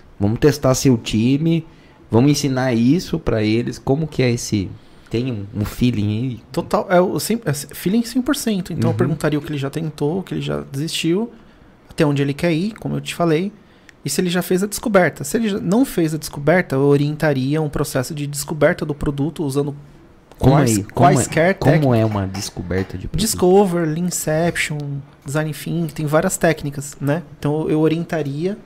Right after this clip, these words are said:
Speaker 2: então, mas eu consegui, eu levando o Kenjutsu,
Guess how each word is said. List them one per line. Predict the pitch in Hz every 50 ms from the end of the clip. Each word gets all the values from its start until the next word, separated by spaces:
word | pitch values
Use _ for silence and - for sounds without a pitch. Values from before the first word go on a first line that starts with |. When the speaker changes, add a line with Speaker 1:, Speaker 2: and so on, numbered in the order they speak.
| - -
Speaker 2:
então, | 135 139 - 156 156
mas | 151 151 151 143
eu | 156 156
consegui, | - - 165 - - 165 160 151 160 - - - - -
eu | - 160 185 220 196 143 - -
levando | 147 165 151 151 156 147 143
o | 143
Kenjutsu, | 143 151 143 135 143 208 226 - - - 151